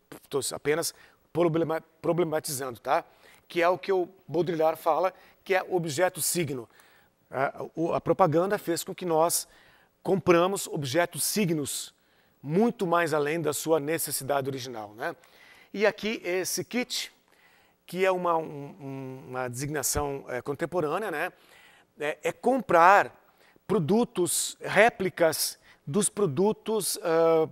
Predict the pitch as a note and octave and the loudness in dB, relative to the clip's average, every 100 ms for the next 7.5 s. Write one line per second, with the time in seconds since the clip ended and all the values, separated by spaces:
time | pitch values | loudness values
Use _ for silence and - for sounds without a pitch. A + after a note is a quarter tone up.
0 | - C#3+ C#3 F3+ F#3 F3+ G3+ D#3 D3+ B2 | -6 -4 4 6 4 2 2 4 4 4
1 | - D#3+ C#3+ D3+ F#3 - A3+ - - - | 0 -4 0 -2 -2 0 -2 -4 -20 -20
2 | - D3 D3+ D#3 D3+ - _ _ _ - | -6 0 2 4 4 0 _ _ _ -4
3 | D#3+ E3+ E3 D3 B3 - G#3+ - G3+ F3+ | -2 -2 -2 2 2 2 0 2 0 2
4 | E3+ F#3 A3 A3 - - - F#3 F#3 F#3 | 0 0 -4 -6 -14 -20 -8 -4 -2 -2
5 | F#3+ - A#3 - G#3+ A3 - - - - | -2 -2 -8 -2 2 2 0 -16 -20 -8
6 | C#3+ E3 E3 F3 F#3 A3 F#3 F3 G#3 E3 | 2 2 2 2 2 2 2 4 4 4
7 | D3+ F3+ F3 F3 | 4 4 6 4